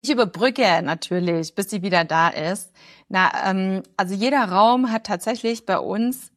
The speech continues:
in der Zwischenzeit auch die Kinderzimmer sogar ein indirektes Licht bekommen, also ein Stimmungslicht,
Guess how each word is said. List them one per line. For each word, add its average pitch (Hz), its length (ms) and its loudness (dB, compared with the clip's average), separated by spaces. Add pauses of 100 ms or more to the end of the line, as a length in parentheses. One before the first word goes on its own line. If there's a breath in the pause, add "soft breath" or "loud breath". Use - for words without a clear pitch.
in 196 100 -4
der 190 140 -2
Zwischenzeit 202 580 -4
auch 208 340 0 (440 loud breath)
die 180 100 -6
Kinderzimmer 220 640 -2
sogar 175 540 -2
ein 185 160 -4
indirektes 202 680 -4
Licht 185 220 -2
bekommen, 185 360 -4
also 170 180 -6
ein 165 60 -6
Stimmungslicht, 196 840 -6